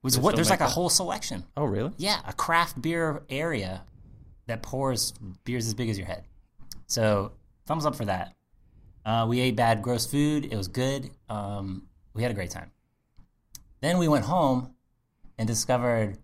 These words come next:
Speaker 1: that our house had been broken into. And that's a thing that I don't like,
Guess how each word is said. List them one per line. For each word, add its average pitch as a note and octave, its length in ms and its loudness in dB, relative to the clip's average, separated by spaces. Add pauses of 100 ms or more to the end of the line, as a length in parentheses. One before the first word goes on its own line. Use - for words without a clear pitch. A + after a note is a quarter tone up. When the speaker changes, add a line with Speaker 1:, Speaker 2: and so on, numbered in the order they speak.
Speaker 1:
that G#2 120 0
our F#2+ 80 0
house C3+ 280 6
had G2+ 80 -2
been F#2 120 -4
broken F2 280 -8
into. F2 240 -12
And - 720 -6
that's F#3+ 180 8
a E3 60 0
thing C3 300 4
that G#2 120 2
I G2 60 -2
don't C#3+ 320 4
like, F2 380 -6